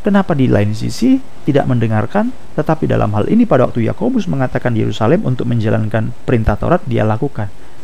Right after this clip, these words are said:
Nah, dari sini kita bisa tahu Paulus bukanlah orang yang pelin-pelan sebenarnya, atau Paulus adalah orang yang takut sebenarnya mengambil keputusan, tidak. Tapi perbedaannya adalah apa yang dinasihatkan oleh murid-murid dalam pasal dua puluh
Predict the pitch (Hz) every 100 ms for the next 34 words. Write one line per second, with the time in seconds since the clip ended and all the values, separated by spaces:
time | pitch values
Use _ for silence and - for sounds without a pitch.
0 | 117 101 104 104 - 151 - 107 104 98
1 | - 147 - 131 185 - - 131 - 240
2 | 214 - 143 143 139 139 - 226 196 156
3 | 139 135 123 107 101 120 170 - - -
4 | - 151 - - - 160 190 175 139 135
5 | - 135 139 110 123 196 - 208 143 117
6 | 117 107 107 104 104 107 110 - 165 127
7 | 107 - - - - - 165 196 151 117
8 | 104 107 160 202 139 104 - - - -
9 | 127 123 - 202 220 165 120 117 - 110
10 | 110 131 - 104 110 190 214 196 120 117
11 | 117 104 101 120 151 156 160 120 107 -
12 | 190 113